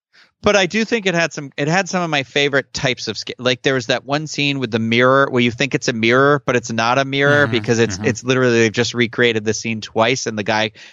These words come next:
Speaker 1: guy would come all the way. So everybody who was like, "Oh, the plastic sheets aren't scary. They're not gonna come out at you." And I was like, "Yeah, well, you haven't walked through this part of a house yet,"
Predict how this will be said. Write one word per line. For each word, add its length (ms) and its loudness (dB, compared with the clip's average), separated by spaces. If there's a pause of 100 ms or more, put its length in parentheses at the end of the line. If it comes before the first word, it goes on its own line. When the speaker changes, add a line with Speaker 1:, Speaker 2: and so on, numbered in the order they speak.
(300)
Speaker 1:
guy 240 2
would 160 -10
come 180 -4
all 220 4
the 60 -2
way. 80 -4
So 160 0
everybody 340 0
who 60 0
was 160 0
like, 160 0
"Oh, 100 -6
the 80 -10
plastic 380 -4
sheets 320 -4
aren't 160 0
scary. 400 2
They're 100 0
not 140 -2
gonna 160 -4
come 120 -2
out 180 2
at 60 2
you." 200 2
And 100 0
I 60 2
was 120 -2
like, 220 -2
"Yeah, 160 -2
well, 240 0
you 80 -4
haven't 200 -2
walked 220 2
through 100 -6
this 140 -2
part 160 -2
of 60 -8
a 40 -10
house 280 -6
yet," 180 -2